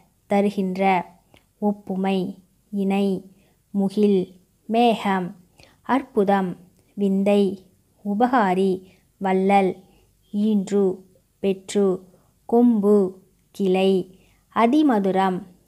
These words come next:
மிகுந்த சுவை. களித்திட, மகிழ்ந்திட. நச்சரவம், விடமுள்ள பாம்பு. அதாவது, நச்சு என்றால் விடம், அரவம் என்றால் பாம்பு. நச்சு அரவம், நச்சரவம், விடமுள்ள பாம்பு. விடுதி,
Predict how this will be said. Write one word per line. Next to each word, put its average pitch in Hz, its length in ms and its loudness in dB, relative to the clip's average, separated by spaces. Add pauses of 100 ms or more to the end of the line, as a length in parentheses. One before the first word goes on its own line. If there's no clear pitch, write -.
மிகுந்த 277 520 0
சுவை. 190 600 -4 (380)
களித்திட, 196 640 0 (400)
மகிழ்ந்திட. 220 720 0 (460)
நச்சரவம், 190 840 0 (340)
விடமுள்ள 247 500 2 (100)
பாம்பு. 190 540 2 (760)
அதாவது, 220 340 2
நச்சு 214 400 2
என்றால் 220 380 0
விடம், 208 300 0 (420)
அரவம் 226 440 4
என்றால் 208 460 -2
பாம்பு. 190 520 0
நச்சு 247 500 -2
அரவம், 185 540 -2
நச்சரவம், 196 760 0 (360)
விடமுள்ள 233 460 2 (120)
பாம்பு. 196 560 0 (460)
விடுதி, 202 680 0